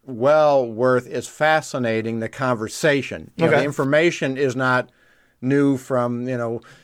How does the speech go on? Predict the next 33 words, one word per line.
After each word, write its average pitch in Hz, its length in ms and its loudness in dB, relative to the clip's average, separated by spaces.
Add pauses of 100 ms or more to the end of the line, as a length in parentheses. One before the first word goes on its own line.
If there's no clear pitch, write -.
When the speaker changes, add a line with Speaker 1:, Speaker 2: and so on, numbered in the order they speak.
(120)
Speaker 1:
uh, 131 180 -2
the 139 180 -2
hour 127 340 4
that 120 160 -2
everybody 123 360 0
just 113 260 -6
listened 160 380 0
to, 107 340 -6 (720)
but 131 180 -2
the 131 80 -4
back 139 340 -2
and 135 120 -6
forth 131 360 -2
conversation, 127 720 -4
the 104 80 -10
kind 120 220 -6
of 107 60 -10
questions 123 680 -4
that 107 220 -6
Lex 123 360 -2
was 117 160 -4
asking, 117 720 -2 (1000)
you 117 120 -6
know, 107 140 -6
were 107 180 -6
really, 131 800 2
Speaker 2:
A - 40 0
little 190 160 4
more 185 180 4
Speaker 1:
really 208 200 4
good. 117 260 2
Speaker 2:
confrontational, 320 600 -2
or? 151 460 4